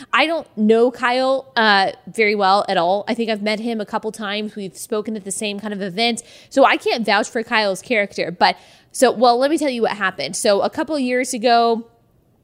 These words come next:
he was in, I think it was, like, a gaming chat room, and he said the N-word over and over again. And someone recently, uh,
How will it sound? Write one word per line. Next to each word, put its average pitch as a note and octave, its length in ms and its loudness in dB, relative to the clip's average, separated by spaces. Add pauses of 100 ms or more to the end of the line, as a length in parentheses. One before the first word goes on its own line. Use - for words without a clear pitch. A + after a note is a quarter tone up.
(120)
he B3 200 -2
was A3 180 4
in, A3 220 2
I A#3+ 80 -4
think A#3+ 160 -6
it A#3 40 -6
was, A#3+ 120 -4
like, G#3 120 -6
a F#3+ 60 -6
gaming G3+ 480 -2
chat G#3+ 300 -2
room, B3 340 -2 (100)
and G#3+ 140 -6
he A3+ 160 -8
said A3 300 0
the G3+ 120 -4
N-word A3 480 -4
over G3 240 -4
and A#3 80 -2
over B3 220 -2
again. D#3+ 320 -4
And G3 180 -6
someone G#3+ 300 -4
recently, A#3 540 -4 (340)
uh, A3 140 4